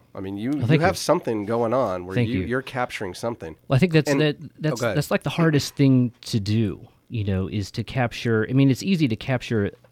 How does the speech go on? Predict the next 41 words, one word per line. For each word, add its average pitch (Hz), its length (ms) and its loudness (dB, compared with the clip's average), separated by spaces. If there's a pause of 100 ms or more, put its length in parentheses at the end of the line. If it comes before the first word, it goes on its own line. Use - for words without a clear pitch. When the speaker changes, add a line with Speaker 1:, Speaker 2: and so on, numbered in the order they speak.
(200)
Speaker 2:
uh, 107 160 -12 (120)
you 110 140 -6
know, 98 160 -2
just 113 240 -4
take - 240 0
a 104 60 -2
photo 98 400 0
of 82 140 -8
somebody, 78 600 -12
but 117 360 4 (160)
you, 131 440 4
you 123 160 4
want 127 280 2
something 110 500 0
more 101 400 2
than 87 160 -4
that. 73 220 -8
You 92 140 -4
want 104 220 -2
something, - 320 -6
you 113 120 0
wanna 139 200 2
see 120 220 -2
something 110 400 -2
going 98 220 0
on 98 100 0
in 92 60 0
their 85 140 -4
eyes. 78 460 -10
You 104 80 -8
wanna 107 200 -4
see 127 180 -2
some 147 380 0
emotion. - 440 -8
I - 80 0
don't 233 140 -2
care 127 140 0
what 127 120 -4
the 113 100 -6
emotion 98 360 -4
is. - 340 -10